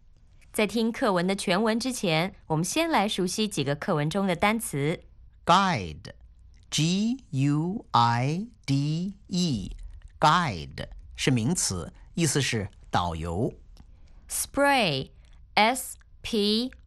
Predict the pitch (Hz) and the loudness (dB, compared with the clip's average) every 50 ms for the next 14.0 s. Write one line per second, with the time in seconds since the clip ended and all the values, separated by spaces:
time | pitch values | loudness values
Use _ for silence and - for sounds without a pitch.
0 | - - 165 170 165 160 165 160 170 190 208 - - - - - 170 175 170 170 | -2 2 4 4 6 4 2 0 -2 -4 -6 -10 -14 -20 -4 0 2 2 4 2
1 | 170 180 190 214 214 - - - - 214 220 220 214 190 156 139 113 - - - | 2 0 0 -2 -6 -8 -18 -10 -2 0 2 4 4 4 4 2 0 -4 -10 -16
2 | - - - - - - - - - - - 233 233 233 226 208 170 139 131 165 | -20 -20 -20 -20 -20 -12 -10 -10 -10 -4 0 2 4 4 4 4 2 0 -2 -4
3 | - - - - - - 185 160 - 302 294 226 180 - - - 147 139 147 156 | -8 -14 -20 -12 -8 -6 -6 0 2 2 2 2 0 -2 -4 -4 -2 -2 -2 -2
4 | - - - - - - 220 208 185 - 190 170 - - 165 156 - - - - | -4 -8 -20 -20 -8 -2 -2 -2 0 0 -2 -2 -2 0 0 0 -2 -4 -12 -20
5 | - - - 285 285 285 294 285 269 233 165 - - - - - - - - 269 | -16 -4 0 0 0 0 0 0 0 0 -2 -2 -4 -10 -18 -20 -20 -12 -6 -4
6 | 294 285 285 - - 294 233 170 - - - - - - - - - - - - | -2 -2 -2 -2 0 0 2 2 0 -2 -6 -16 -20 -20 -20 -20 -20 -20 -20 -20
7 | - - - - - - - - - - - - - - 226 233 - 135 139 127 | -20 -20 -20 -20 -20 -20 -20 -20 -20 -20 -20 -4 2 2 2 4 4 2 0 0
8 | - - - - 90 67 58 - - - - - - - - - - - - - | 0 -4 -6 -8 -6 -6 -6 -10 -14 -20 -20 -20 -20 -20 -20 -20 -20 -20 -18 -2
9 | - 160 160 170 180 190 202 226 240 - - - - - - 139 135 139 143 147 | 0 2 2 2 2 0 0 0 -2 -4 -12 -20 -20 -8 -4 -2 0 0 0 -2
10 | 156 170 190 202 - - - - - - - 135 143 160 196 - - - - - | -2 -2 -2 -4 -6 -10 -20 -20 -18 -2 2 2 4 4 2 0 -4 -10 -10 -12
11 | - - - - - 135 131 131 127 131 139 147 160 175 - - - - - - | -16 -18 -4 4 6 6 6 6 4 2 2 0 0 -2 -4 -8 -18 -12 -2 2
12 | 123 127 127 131 139 160 175 190 214 214 - - - - - 127 120 117 117 120 | 4 4 4 4 4 2 2 0 -2 -4 -8 -18 -16 0 2 4 4 4 4 2
13 | 123 139 156 175 208 220 214 - - - - - 156 156 165 175 185 208 233 240 | 2 0 -2 -4 -6 -8 -10 -12 -8 -6 -2 0 0 2 2 0 0 0 -2 -4